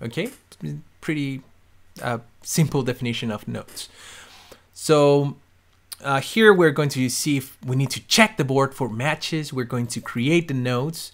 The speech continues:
on the board, twenty-five of them. Uh, here we have the logic for checking every node to see if there is any match on the board. And also we were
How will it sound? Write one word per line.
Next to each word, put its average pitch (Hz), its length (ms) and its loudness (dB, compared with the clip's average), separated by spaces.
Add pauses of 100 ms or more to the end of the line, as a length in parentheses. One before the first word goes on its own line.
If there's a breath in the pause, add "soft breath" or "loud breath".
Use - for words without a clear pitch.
(220 soft breath)
on 113 140 -2
the 110 40 0
board, 123 440 -2 (120)
twenty-five 131 640 0
of 110 140 -10
them. 147 380 -6 (600 soft breath)
Uh, 110 320 -2
here 131 200 -4
we 127 100 -2
have 120 160 -4
the 123 60 -6
logic 120 360 -2
for 117 120 -6
checking 175 800 0
every 147 380 0
node 117 280 -2
to - 80 -10
see - 140 -4
if 113 100 -4
there 120 140 -2
is 113 140 -8
any 120 180 -4
match 113 300 -6
on 110 80 -8
the 104 80 -8
board. 139 640 0 (640 soft breath)
And 113 340 -2
also 151 600 -2
we 135 260 -2
were 120 400 -2